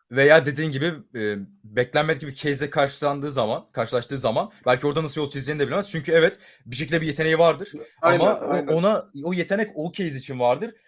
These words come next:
Speaker 1: Halbuki altyapısı olsaydı her türlü case'e belki karşılaşacak bir mühendislik altyapısı diyebiliriz. Belki öyle bir şey olacaktı. Da aynı örnek gibi bir şey oluyor abi, değil mi?
Speaker 2: Yani evet, ben açıkçası, eee, algoritmalar, veri yapılarının birazcık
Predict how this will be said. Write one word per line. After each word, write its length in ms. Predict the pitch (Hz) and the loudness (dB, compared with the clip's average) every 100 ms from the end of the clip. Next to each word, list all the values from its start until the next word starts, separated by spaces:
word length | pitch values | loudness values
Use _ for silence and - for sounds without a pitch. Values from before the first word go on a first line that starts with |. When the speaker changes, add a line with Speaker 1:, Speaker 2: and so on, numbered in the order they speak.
| _ | _
Speaker 1:
Halbuki 340 | 131 151 196 156 | 0 0 2 2
altyapısı 440 | 151 156 139 - | 2 0 -6 -2
olsaydı 340 | 185 - 143 185 | -2 0 -2 2
her 220 | 170 160 | 2 0
türlü 180 | 165 143 | -4 -10
case'e 340 | 156 147 151 | -6 -4 0
belki 160 | 143 151 | 0 0
karşılaşacak 380 | 156 143 147 143 | -2 -2 -4 -4
bir 200 | 202 - | -6 -4
mühendislik 400 | 127 127 135 - | -2 0 -2 -6
altyapısı 380 | 120 104 - 104 | -6 -8 -12 -12
diyebiliriz. 300 | 98 92 92 | -10 -10 -8
Belki 280 | 107 131 123 | -8 -8 -8
öyle 160 | 135 107 | -8 -8
bir 60 | |
şey 180 | - 160 | -12 -10
olacaktı. 460 | 135 123 123 151 175 _ - | -8 -6 -6 -8 -20 _ -2
Da 160 | 139 | 0
aynı 260 | 139 139 135 | 0 -2 -2
örnek 300 | 120 123 120 | -4 -6 -8
gibi 100 | 120 | -12
bir 60 | 110 | -12
şey 140 | 120 | -10
oluyor 200 | 113 101 | -6 -6
abi, 140 | 85 80 _ 147 | -8 -12 _ -16
değil 100 | 139 | -16
mi? 60 | - _ _ _ - | -18 _ _ _ -12
Speaker 2:
Yani 340 | 170 165 123 156 | -4 -2 0 0
evet, 180 | 131 135 | 0 2
ben 200 | 160 170 | 2 2
açıkçası, 800 | 170 170 - 165 156 165 156 - _ - | 0 -8 -8 -10 -8 -6 -6 -8 _ -16
eee, 400 | 131 127 127 123 - | -12 -12 -12 -12 -2
algoritmalar, 720 | 135 139 147 147 147 139 139 | 0 2 2 0 -2 -2 -2
veri 160 | 135 139 | -2 -2
yapılarının 720 | 143 143 127 131 135 147 147 _ _ _ _ _ _ _ _ _ - | -2 -4 -8 -8 -8 -10 -12 _ _ _ _ _ _ _ _ _ -4
birazcık 600 | 143 156 147 143 156 - | 4 6 6 4 -6 -10